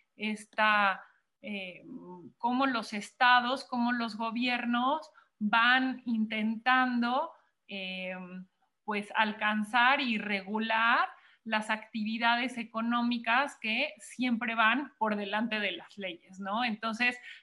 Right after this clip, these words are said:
creo que este es un ejemplo, eh, con todos los cambios tecnológicos lo vemos mucho más. Antes también las respuestas, mm, del, de los gobiernos eran más lentas, pero vemos que ahora, eh, todas estas tecnologías van presentando retos importantes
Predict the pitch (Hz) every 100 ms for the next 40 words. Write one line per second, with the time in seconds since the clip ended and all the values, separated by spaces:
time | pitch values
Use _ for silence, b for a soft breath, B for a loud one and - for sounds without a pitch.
0 | _ 254 247 254 - 254 254 240 240 -
1 | 262 262 254 254 254 349 - B B _
2 | 202 - - 110 113 226 269 254 233 254
3 | 247 247 247 220 220 220 233 226 214 -
4 | 208 208 208 226 226 226 214 220 208 214
5 | 233 294 240 233 226 226 208 208 214 220
6 | 214 196 - 208 214 214 - 220 214 214
7 | - _ _ _ _ _ 240 240 220 214
8 | 208 202 208 208 202 208 214 233 220 233
9 | 226 214 220 214 214 214 220 220 214 -
10 | 233 240 240 262 302 - 214 202 214 226
11 | 240 247 220 208 214 233 233 - - 208
12 | 196 190 220 226 233 233 240 233 220 208
13 | 208 202 196 - 247 247 226 226 220 220
14 | 220 196 208 208 208 220 214 214 214 208
15 | 220 214 208 190 190 185 220 233 226 302
16 | 359 -